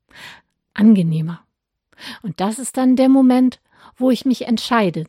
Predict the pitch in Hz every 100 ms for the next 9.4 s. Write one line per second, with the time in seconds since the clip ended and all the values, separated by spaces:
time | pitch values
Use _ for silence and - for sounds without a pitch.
0 | _ - - 180 196 185 202 208 220 -
1 | 220 214 202 226 220 247 - 220 - 220
2 | 226 233 226 247 240 240 233 - 151 -
3 | - - 185 170 175 _ _ _ _ _
4 | _ _ _ 190 175 180 - 180 165 190
5 | - 214 - - - - _ _ - 208
6 | - - 269 269 - 214 214 208 208 -
7 | 214 220 233 247 - - 180 170 165 -
8 | 170 - _ 202 185 - - 196 - 180
9 | - 226 202